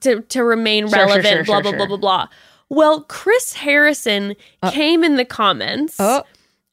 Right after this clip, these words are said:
Speaker 1: and,
Speaker 2: uh.
Speaker 1: oh no, first Ashley, Ashley clapped back and said, "Yeah, I begged the producers to have me on. They didn't invite me on or anything." Okay, so that's that.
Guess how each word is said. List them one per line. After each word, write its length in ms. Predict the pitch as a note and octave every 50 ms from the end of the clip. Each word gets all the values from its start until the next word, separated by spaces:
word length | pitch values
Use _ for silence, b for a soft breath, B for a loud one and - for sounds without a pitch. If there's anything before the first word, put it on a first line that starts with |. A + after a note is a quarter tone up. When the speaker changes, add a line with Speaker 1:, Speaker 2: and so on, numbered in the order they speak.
| _ -
Speaker 1:
and, 580 | C4 C4+ C4 B3+ B3 B3 B3 B3 B3 B3+ B3+
Speaker 2:
uh. 180 | - G#3+ C#4+ D4 -
Speaker 1:
oh 60 | D#4+
no, 140 | D#4+ D4 C#4
first 320 | C4+ - F4 F#4 F#4 - - _ _ -
Ashley, 440 | - B3 B3+ B3+ - - B3+ - -
Ashley 380 | G#3+ A3+ A3+ A#3+ - - A3+
clapped 320 | G#3+ - G#3 F#3+ E3 C3 -
back 300 | F#3 E3 D#3 F3 G3 _ -
and 220 | - G#3+ A3 G#3+
said, 320 | - A3 G#3 G3+ G3 G3+ - _
"Yeah, 320 | - A#3+ C4 C4 A#3 G#3 C#3+
I 140 | D#3 G#3+ G#3+
begged 300 | G3 G#3+ G#3 G#3 G#3 A3
the 100 | A#3 A3
producers 500 | - A3 G#3 G#3 G3 F#3+ - G3 F#3+ F#3
to 60 | -
have 280 | F3+ F#3 F#3 F3+ F3 F3+
me 120 | F3+ F3
on. 300 | F3 D#3+ D3+ D3 D3 E3
They 140 | F3 G3+ G#3
didn't 200 | G#3 G#3+ G3+ F#3+
invite 360 | F#3+ F#3+ F#3+ F3+ F3+ E3+ B2+
me 120 | F3+ F#3 F3+
on 180 | E3 E3+ F3 F3
or 40 |
anything." 640 | E3+ G2 C#3 D3+ E3+ G3+ - - C#3+ A#2+ A#2+ C3+ A3+ -
Okay, 400 | A3 A3 A3 G3+ G3 G3 G#3 A#3+ B3
so 120 | - C#4
that's 200 | C4+ D#4+ F#4 - -
that. 340 | A#3 F3+ E3+ G3 B3 -